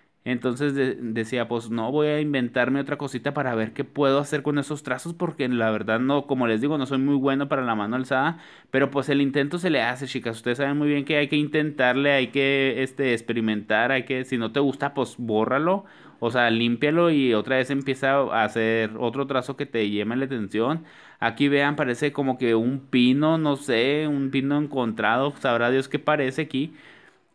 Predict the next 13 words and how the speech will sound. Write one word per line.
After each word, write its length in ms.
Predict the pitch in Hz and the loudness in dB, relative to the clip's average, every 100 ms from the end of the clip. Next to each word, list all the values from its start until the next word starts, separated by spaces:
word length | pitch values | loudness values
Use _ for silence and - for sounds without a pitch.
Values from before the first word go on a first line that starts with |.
| _ | _
Está 160 | 131 | 0
medio, 460 | 139 156 156 135 110 | 2 4 4 4 2
está 200 | 123 131 | 2 2
horrible, 400 | 131 139 147 175 | 2 0 0 0
pues. 320 | 170 185 180 - | 0 -2 -2 -4
Aquí 360 | 123 135 185 190 | -2 0 0 2
ya 300 | 170 156 135 | 4 2 2
lo 160 | 147 | 2
enderecé 600 | 151 147 135 120 123 127 | 2 2 0 0 0 2
yo 160 | 135 135 | 2 0
fuera 300 | 139 139 139 | 2 2 2
de 140 | 131 | 2
cámara. 500 | 117 113 135 160 175 | 0 0 0 0 -2